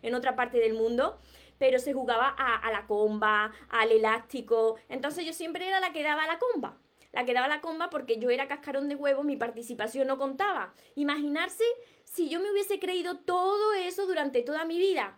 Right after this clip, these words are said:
pues no hubiese estado aquí con vosotros, porque si yo era tan miedosa, era tan insegura,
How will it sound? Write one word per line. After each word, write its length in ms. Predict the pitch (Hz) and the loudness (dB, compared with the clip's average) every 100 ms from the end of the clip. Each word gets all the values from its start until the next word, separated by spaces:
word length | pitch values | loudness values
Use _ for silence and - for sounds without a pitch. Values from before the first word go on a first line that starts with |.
| _ _ - | _ _ -2
pues 180 | 240 | 0
no 60 | 247 | 2
hubiese 260 | 247 262 311 | 0 -2 -4
estado 300 | - 359 339 | -4 -2 -2
aquí 180 | 339 | -4
con 220 | 294 277 247 | -6 -4 -4
vosotros, 580 | 240 302 392 302 175 - _ - | -6 -4 -4 -6 -12 -14 _ 0
porque 480 | 247 - 233 - - | 0 2 2 2 -6
si 220 | - 226 | -14 -2
yo 100 | 233 | 2
era 220 | 233 233 - - | 2 0 -8 -4
tan 180 | 240 | -2
miedosa, 560 | 247 240 233 415 - - _ - | 4 6 6 4 -2 -12 _ 0
era 380 | 247 247 247 - _ | 2 2 -2 -10 _
tan 200 | 262 269 | -2 0
insegura, 720 | 269 247 262 226 349 440 - | -2 0 0 4 6 6 4